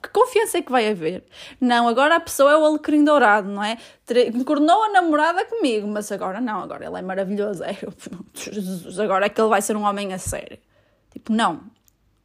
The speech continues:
A falta de tomates no sítio vai continuar lá, gente. Desculpem, desculpem que vos diga. E todas as situações que eu tenho assistido nesse sentido, pá,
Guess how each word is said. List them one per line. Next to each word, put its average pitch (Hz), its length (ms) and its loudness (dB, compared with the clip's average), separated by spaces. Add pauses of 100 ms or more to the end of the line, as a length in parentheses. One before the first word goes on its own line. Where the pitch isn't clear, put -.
A 214 100 -4
falta 247 300 2
de 240 100 -6
tomates 240 400 4
no 269 120 4
sítio 269 300 0
vai - 120 4
continuar 330 540 4
lá, 339 220 4
gente. 277 340 0
Desculpem, 254 560 -2
desculpem 311 400 -8
que 349 80 -10
vos 294 160 -4
diga. 196 340 -6 (320)
E 247 220 -4
todas 427 240 0
as 480 80 4
situações 440 420 -2
que 392 80 -8
eu 370 60 -6
tenho 359 180 -8
assistido 277 400 -6
nesse 262 220 -2
sentido, 277 580 -6 (800)
pá, 277 420 0